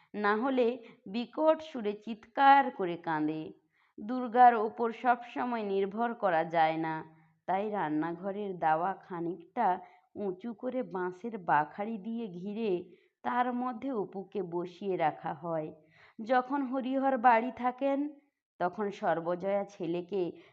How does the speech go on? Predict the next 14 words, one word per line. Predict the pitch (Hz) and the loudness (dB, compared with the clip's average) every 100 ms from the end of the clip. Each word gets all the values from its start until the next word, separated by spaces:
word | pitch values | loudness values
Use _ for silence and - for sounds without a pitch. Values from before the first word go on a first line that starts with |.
| _ | _
তার | 165 185 | 2 2
কাছে | 190 185 180 190 | 0 -4 -4 -2
রাখেন। | 165 151 151 185 156 151 - - _ _ | 0 0 -2 -4 -2 -4 -8 -20 _ _
তখন | 175 170 214 | 0 0 -2
হরিহরের, | 190 175 160 190 208 196 196 | -2 -2 -2 -2 0 0 -2
হরের | 190 - - 202 208 208 | -4 -10 -6 -4 -2 -4
মনে | 170 156 175 | -4 -2 -4
পড়ে | 180 220 214 185 170 - _ _ _ - | -2 -2 0 -2 -4 -12 _ _ _ -8
যায় | 175 175 180 | -4 -4 -4
পুরনো | 175 180 196 214 226 220 | -6 -4 -4 -4 -4 -6
স্মৃতি। | - 170 156 165 151 156 - _ _ _ - | -6 -8 -6 -4 -4 -4 -10 _ _ _ -10
বিয়ের | 214 240 247 240 | -6 0 2 0
পর | 240 226 226 | 2 2 2
হরিহর | 233 196 226 220 233 254 | 0 -2 -2 4 6 6